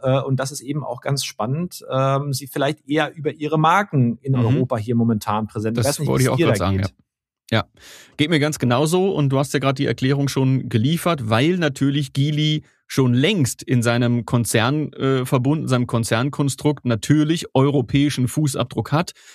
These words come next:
Speaker 2: nämlich über Volvo und über Polestar. Ähm, über einen von beiden, nämlich Polestar, werden wir ja auch heute noch ein bisschen, ähm, ein bisschen genauer sprechen, weil es einfach interessant ist, wie sich das da entwickelt. Aber klar, ähm,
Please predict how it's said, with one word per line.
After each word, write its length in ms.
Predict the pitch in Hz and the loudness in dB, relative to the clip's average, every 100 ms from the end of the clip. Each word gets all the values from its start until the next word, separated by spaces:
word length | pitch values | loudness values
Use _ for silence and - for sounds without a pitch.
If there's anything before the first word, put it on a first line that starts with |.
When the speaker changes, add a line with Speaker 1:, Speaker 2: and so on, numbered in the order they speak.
| _ | _
Speaker 2:
nämlich 540 | 120 135 160 165 139 - | 2 4 4 0 -2 -2
über 260 | 160 160 | 0 2
Volvo 540 | 120 139 143 151 160 165 _ _ | 2 2 2 0 0 -4 _ _
und 200 | - 165 | 0 0
über 200 | 147 135 | 0 -2
Polestar. 680 | 127 139 170 - 180 175 233 - - - - | 2 2 2 0 0 0 -2 -8 -20 -20 -2
Ähm, 380 | 135 143 147 139 | 2 2 0 -2
über 200 | - 127 | 0 2
einen 160 | 127 185 | 2 0
von 160 | 196 170 | 0 2
beiden, 420 | 165 180 220 220 | 2 0 -4 -2
nämlich 240 | 127 123 | 0 0
Polestar, 560 | - 151 175 170 175 - | 2 0 0 0 -2 0
werden 220 | 135 135 | 0 2
wir 80 | 131 | 2
ja 100 | 123 | 0
auch 200 | 123 139 | -2 0
heute 240 | 143 143 | 0 0
noch 160 | 135 135 | 0 0
ein 120 | 135 | 0
bisschen, 480 | 131 - 123 123 123 - - - - | 0 2 2 2 -2 -8 -20 -4 2
ähm, 360 | 123 123 120 | 2 2 0
ein 180 | - 123 | -2 0
bisschen 260 | 123 127 117 | 0 0 0
genauer 520 | 110 107 147 170 - | 2 2 2 0 -4
sprechen, 480 | 143 - 147 160 180 | -10 -2 0 0 0
weil 100 | 151 | 0
es 80 | 127 | 0
einfach 200 | 120 123 | 0 -2
interessant 460 | 117 117 - 120 139 | -2 -2 0 0 0
ist, 100 | 135 | 0
wie 100 | 131 | 0
sich 120 | 127 | 0
das 160 | 127 - | -2 -2
da 120 | 104 | -2
entwickelt. 540 | 101 120 135 175 - | 0 0 0 -2 0
Aber 160 | 120 110 | 0 0
klar, 400 | - 117 143 247 - _ _ _ _ | 2 2 2 -2 -8 _ _ _ _
ähm, 380 | 143 143 147 139 | 2 2 0 -4